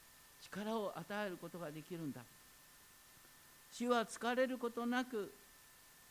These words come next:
たゆむことない、弱ることがない」っていうことと、三十節のですね、「若者も疲れ、弱る。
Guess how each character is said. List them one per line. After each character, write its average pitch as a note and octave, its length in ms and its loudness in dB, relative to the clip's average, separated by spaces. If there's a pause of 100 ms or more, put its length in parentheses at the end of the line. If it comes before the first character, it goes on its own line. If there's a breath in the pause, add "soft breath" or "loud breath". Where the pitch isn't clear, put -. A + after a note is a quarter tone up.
(600)
た F3 100 0
ゆ A#3+ 140 6
む A#3+ 100 8
こ G#3+ 120 -6
と G3+ 140 -4
な F#3 160 0
い、 C#3+ 180 -4
弱 G3+ 320 4
る A#3+ 80 2
こ A3+ 120 -2
と G#3+ 140 0
が G#3 160 2
な A3 160 2
い」 G#3+ 40 0
っ - 20 -2 (840)
て A3+ 80 -4
い A3+ 140 -2
う G#3 80 0
こ G3 120 -6
と F3+ 160 -4
と、 A#3 360 2 (500)
三 G3 220 0
十 G#3 140 2
節 F#3+ 360 -4
の F3+ 140 0
で C3 140 -4
す - 100 -14
ね、 C#3+ 200 -2
「若 E3 400 2
者 A#3 320 4
も B3+ 280 2 (320)
疲 A3+ 180 -2
れ、 A#3+ 200 0 (1300)
弱 G#3+ 340 4
る。 F#3+ 120 -4